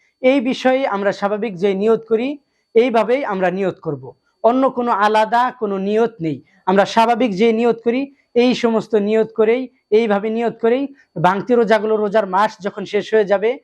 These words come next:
যখন স্বাভাবিক দিন আসবে, তখন যদি আমার উপর রোজা কাজা না হয়, যে কাজা হচ্ছে কোনো অসুস্থ, একদম পরিপূর্ণ অসুস্থ, এই বিষয়ে যদি আমাদের রোজা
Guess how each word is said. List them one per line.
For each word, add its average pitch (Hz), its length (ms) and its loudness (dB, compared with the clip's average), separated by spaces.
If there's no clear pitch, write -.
যখন 185 240 -2
স্বাভাবিক 202 420 0
দিন 226 160 -2
আসবে, 208 320 0
তখন 233 440 0
যদি 196 220 2
আমার 208 280 0
উপর 214 200 -6
রোজা 208 220 0
কাজা 277 400 0
না 233 140 0
হয়, 139 260 -8
যে 220 140 4
কাজা 233 320 2
হচ্ছে 262 500 -4
কোনো 285 220 4
অসুস্থ, 302 680 2
একদম 233 520 -2
পরিপূর্ণ 277 460 -2
অসুস্থ, 240 440 -2
এই 269 360 0
বিষয়ে 254 380 0
যদি 226 160 -2
আমাদের 208 280 -2
রোজা 233 500 0